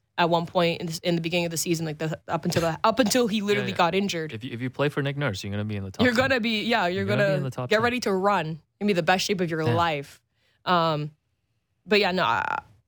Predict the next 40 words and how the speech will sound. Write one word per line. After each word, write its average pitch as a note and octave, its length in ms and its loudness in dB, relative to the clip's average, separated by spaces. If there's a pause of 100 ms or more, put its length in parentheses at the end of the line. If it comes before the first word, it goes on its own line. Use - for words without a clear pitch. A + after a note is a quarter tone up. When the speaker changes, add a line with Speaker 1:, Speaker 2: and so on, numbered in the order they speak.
(120)
Speaker 1:
I G#3+ 160 4
think A#3+ 220 0
it's A3+ 160 -2
not G#3+ 220 0
fair F#3 800 -4 (500)
to - 100 -4
say F3 340 2
that, D#3 400 -2
you F3+ 100 -8
know, E3 320 -2
O F3 140 2
G's E3 500 -4 (340)
taking F#3 320 0
a D#3+ 60 0
step. F#3 240 2
I E3+ 80 2
think A#3 160 0
we G#3+ 120 0
actually, F#3 400 -2
I F3+ 80 0
think A#3+ 200 0
he A#3 180 -2
kinda G#3 360 0
is G3 180 -2
what F3+ 120 -2
he F3 140 -8
is F3 240 0
now, D#3 340 0
but F#3+ 200 -2
I'm A3 180 2
very F3+ 280 0
happy E3 280 -4
with D#3 180 -8 (220)
who G3 140 0
he F3 180 -2
is E3+ 140 0
and D#3+ 100 -6
what F3 140 -4
game E3 180 2
he F3 140 -4